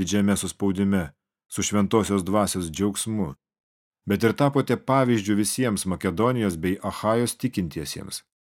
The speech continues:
Mat iš jūsų pasklidęs Viešpaties žodis ne tik pagarsėjo Makedonijoje bei Achajoje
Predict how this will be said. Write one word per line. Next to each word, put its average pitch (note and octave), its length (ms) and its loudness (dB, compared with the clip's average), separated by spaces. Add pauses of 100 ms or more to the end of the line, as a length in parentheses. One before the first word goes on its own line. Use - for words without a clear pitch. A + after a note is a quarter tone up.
(1040)
Mat G2+ 220 2
iš A2 180 6
jūsų C#3+ 240 6
pasklidęs A2+ 640 4
Viešpaties G#2+ 560 2
žodis G2+ 560 4 (420)
ne G2+ 140 0
tik C#3 240 0
pagarsėjo G#2+ 540 4
Makedonijoje G2+ 880 2
bei F2+ 160 2
Achajoje F2+ 680 0